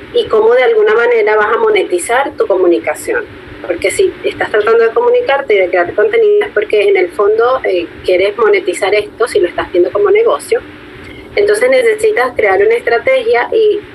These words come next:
lo mejor es siempre tener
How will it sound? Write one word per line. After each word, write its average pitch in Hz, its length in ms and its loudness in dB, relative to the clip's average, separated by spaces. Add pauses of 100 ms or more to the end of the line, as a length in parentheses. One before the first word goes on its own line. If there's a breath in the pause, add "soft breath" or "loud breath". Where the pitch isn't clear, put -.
(140)
lo 427 120 2
mejor 370 460 2 (680)
es 208 300 2 (520)
siempre 339 480 2 (180)
tener 415 300 2